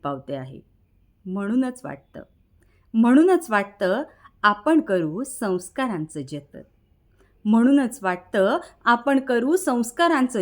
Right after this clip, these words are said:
जतन. परंपरांची नव्या पिढीला देऊ या शिकवण.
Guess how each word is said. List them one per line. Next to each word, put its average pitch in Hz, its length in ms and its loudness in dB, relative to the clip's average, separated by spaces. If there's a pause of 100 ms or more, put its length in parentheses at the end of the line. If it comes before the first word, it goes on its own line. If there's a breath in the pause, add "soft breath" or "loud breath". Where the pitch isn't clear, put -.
जतन. 233 520 -2 (340 loud breath)
परंपरांची 285 1200 0 (100)
नव्या 254 300 2
पिढीला 247 540 4
देऊ 196 380 2
या 214 240 4
शिकवण. 190 760 -2